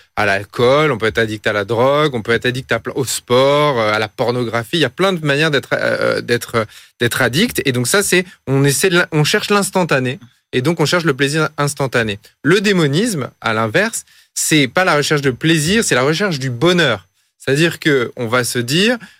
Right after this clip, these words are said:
euh, moi, mon but, c'est d'être heureux. Et comment je fais pour être heureux ? C'est pas forcément en ayant plein de petits plaisirs cumulés. Être heureux, c'est avoir du sens dans sa vie, rechercher pourquoi, qu'est-ce qui est important pour nous,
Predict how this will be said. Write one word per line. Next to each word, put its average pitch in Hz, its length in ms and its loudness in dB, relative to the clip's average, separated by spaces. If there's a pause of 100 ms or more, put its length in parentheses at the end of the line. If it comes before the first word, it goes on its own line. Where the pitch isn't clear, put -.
(160)
euh, 120 320 2
moi, 156 220 2
mon 147 140 2
but, 202 220 0
c'est 139 140 0
d'être 143 320 0
heureux. 147 320 2
Et 110 80 -4
comment 151 240 0
je 147 100 -8
fais 156 120 0
pour 117 180 0
être 110 160 -4
heureux ? 147 140 2
C'est 143 140 -2
pas 165 120 -2
forcément 165 500 0
en 127 80 -4
ayant 127 220 0
plein 165 260 0
de 180 60 -2
petits 151 280 -2
plaisirs 143 440 0 (240)
cumulés. 135 460 0 (320)
Être 156 280 0
heureux, 208 260 2
c'est 156 320 0 (140)
avoir 135 280 -2
du 123 140 -6
sens 190 300 -2
dans 143 120 0
sa 151 180 0
vie, 135 260 -8
rechercher 139 540 0 (360)
pourquoi, 175 420 0
qu'est-ce 160 200 0
qui 156 100 -4
est 135 100 -2
important 165 440 -2
pour 165 180 0
nous, 170 140 0